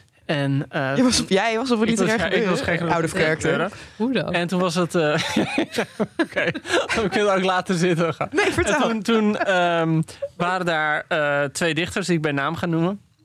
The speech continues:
Speaker 1: <laughs> De ene was, was Ilja Lennart Vijver. En de ander was, eh, Joke van Leeuwen.
Speaker 3: Oh, nee.
Speaker 1: En die twee hadden blijkbaar in het verleden al vaker fitties met elkaar
Speaker 3: Ja,
Speaker 1: gehad.
Speaker 3: ja, ja,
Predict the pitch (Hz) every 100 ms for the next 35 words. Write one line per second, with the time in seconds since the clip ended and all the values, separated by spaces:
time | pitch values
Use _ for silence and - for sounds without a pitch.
0 | _ - - 427 370 523 - 494 508 -
1 | - 494 - - 466 202 208 214 226 190
2 | 180 - - 185 175 220 202 180 156 151
3 | 143 - 147 143 156 220 285 - - -
4 | 101 185 175 170 170 175 160 147 151 139
5 | 131 - - - 143 139 147 143 - 156
6 | 143 127 156 208 247 - - - - 151
7 | 151 151 165 147 139 139 143 143 151 131
8 | 131 - 147 139 - 143 139 131 139 -
9 | 147 147 143 - 165 147 147 - 147 165
10 | 190 175 175 143 220 208 180 180